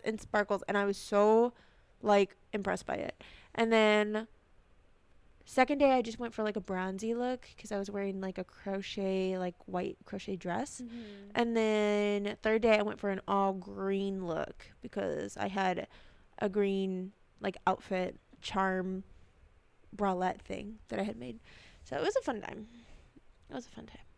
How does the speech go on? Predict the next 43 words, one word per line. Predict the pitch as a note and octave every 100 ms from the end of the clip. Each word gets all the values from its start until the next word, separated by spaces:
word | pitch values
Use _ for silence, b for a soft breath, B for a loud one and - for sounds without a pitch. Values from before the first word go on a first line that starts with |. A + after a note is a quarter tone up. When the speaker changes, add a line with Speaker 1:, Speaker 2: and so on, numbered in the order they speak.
| _ -
Speaker 1:
Anyways, | B3+ G#3 G3+ A3
okay, | A3
let's, | E3 -
so | F4
let's | E4+ -
talk | C4+ A#3
about | -
the |
book. | G#3 A#3 -
Speaker 2:
I | B3+
know, | B3 A#3
I |
Speaker 1:
<laughs> | -
Speaker 2:
was | B3
like, | B3 A3+
"Wow, | G#3+ G3+
we've | G#3 G3
really | G#3 G3+ F#3+
gone | F3+ D3+
into | D3 G#3+ A#3+ -
our | - F#3
weekend | - - E3 G#3+ -
Speaker 1:
I | - B3+
Speaker 2:
festival." | D4
Speaker 1:
know. | C#4 A3+ A3 A#3 B B -
But | B4+
it | B4+
was | A#4 -
a, | - C#4
I |
mean, | C#4+ B3 B3 - - - - - - -
it's | D4+
a |
big | C4 -
part. | F3 - - - - -
Big | A#3
Speaker 2:
Yeah, | G#3
Speaker 1:
part. | F#3+
Speaker 2:
it | G3
was | A#3 A3
a |
big | F#3+ E3+ -
thing. | E3+ F3